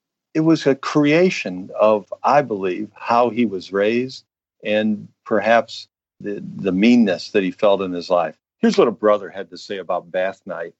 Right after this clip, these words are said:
in the Rogers house. The bathroom itself was not heated, and it had one of those old claw leg bathtub. Everything always leaked in there. And that probably helped rot out the floors. There was always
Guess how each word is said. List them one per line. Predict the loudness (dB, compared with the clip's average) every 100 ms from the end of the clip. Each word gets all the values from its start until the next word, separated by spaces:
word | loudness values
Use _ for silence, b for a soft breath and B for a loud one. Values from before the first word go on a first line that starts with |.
| -16
in |
the | -12
Rogers | -6 -6 -6 -10 -10
house. | -8 -8 -12 -20 _ _ _ -4
The |
bathroom | 2 2 4 4
itself | 2 2 2 2 0
was | -6
not | -4 -4
heated, | -4 -4 -4 -8 _
and | -6
it | -6
had | -2 -4 -2
one | -2
of |
those | 0 -2
old | -2 -4 -4
claw | 0 2 2
leg | -2 -8 -2
bathtub. | -2 -2 -2 -4 0
Everything | 0 0 0
always | -2 -2 -6
leaked | -8 -8 -10
in | -8
there. | -8 -8 -14 _ _ _ _ 0
And | 2
that | 2
probably | 4 2 2
helped | 0 -2 _
rot | -6 -4
out | -2 -4 _
the |
floors. | _ -8 -6 -8 -8
There | -6
was | -2 0
always | 2 0 -2